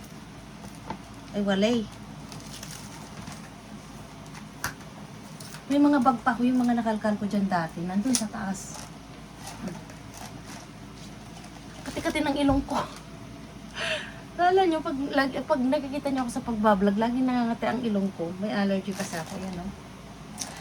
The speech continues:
May konting ano lang siya. Konting gasgas dito. Ay, ma-, ay, hindi ata gasgas to.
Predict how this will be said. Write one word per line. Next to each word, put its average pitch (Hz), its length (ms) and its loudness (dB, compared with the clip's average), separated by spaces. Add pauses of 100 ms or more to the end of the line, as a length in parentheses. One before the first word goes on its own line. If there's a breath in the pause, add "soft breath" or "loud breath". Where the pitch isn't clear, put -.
(120)
May 330 80 4
konting 349 320 6
ano 320 160 4
lang 269 160 6
siya. 226 640 2 (400)
Konting 240 320 4
gasgas 208 480 2
dito. 196 480 2
Ay, 277 160 -4
ma-, 311 240 -2
ay, 294 160 -4
hindi 285 160 2
ata 285 240 2
gasgas 240 480 0
to. 262 160 2